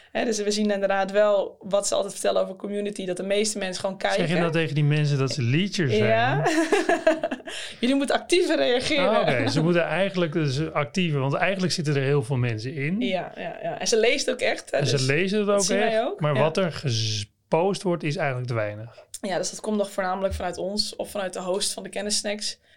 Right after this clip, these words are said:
Speaker 1: En heel af en toe reageert iemand, maar het is juist ook leuk om die discussie online aan te gaan. Dus, eh, maar goed.
Speaker 2: Ja, dus schroom je niet en, en
Speaker 1: Doe dat
Speaker 2: deel,
Speaker 1: gewoon.
Speaker 2: deel gewoon je kennis.
Speaker 1: Ja,
Speaker 2: Jullie
Speaker 1: en
Speaker 2: weten het ook.
Speaker 1: Juist, inderdaad.
Speaker 2: <laughs> Juist jullie.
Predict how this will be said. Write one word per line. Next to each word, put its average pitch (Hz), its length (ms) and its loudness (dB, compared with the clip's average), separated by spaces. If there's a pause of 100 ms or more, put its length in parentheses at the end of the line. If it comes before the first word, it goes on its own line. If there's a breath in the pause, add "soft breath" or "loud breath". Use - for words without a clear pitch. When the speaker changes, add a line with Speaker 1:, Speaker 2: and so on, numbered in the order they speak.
(100)
Speaker 1:
En 226 100 -4
heel 254 160 2
af 220 80 0
en 214 60 -6
toe 226 120 0
reageert 196 480 -2
iemand, 226 440 -4
maar 185 100 -2
het 190 80 -6
is 190 80 -8
juist 185 220 -2
ook 180 100 -8
leuk 180 280 -2
om 180 60 -10
die 175 100 -4
discussie - 480 -4
online 175 360 -8
aan 180 140 -14
te - 60 -20
gaan. - 320 -12 (320)
Dus, - 320 -8
eh, - 60 -16 (200)
maar 220 100 2
goed. - 120 0
Speaker 2:
Ja, 135 80 2
dus 123 200 0
schroom 170 380 2
je 143 120 4
niet 170 320 0
en, 156 320 0
en 147 120 0
Speaker 1:
Doe 220 120 2
dat 208 80 4
Speaker 2:
deel, 175 200 2
Speaker 1:
gewoon. 147 200 0
Speaker 2:
deel 156 240 2
gewoon 147 300 -2
je 127 80 0
kennis. 139 500 -4
Speaker 1:
Ja, 185 400 -8 (100)
Speaker 2:
Jullie 170 320 2
Speaker 1:
en 147 60 2
Speaker 2:
weten 160 320 0
het 143 140 2
ook. 170 380 -2 (140)
Speaker 1:
Juist, 277 540 -2
inderdaad. 190 400 -2
Speaker 2:
<laughs> - 60 -10
Juist 175 220 2
jullie. 139 460 0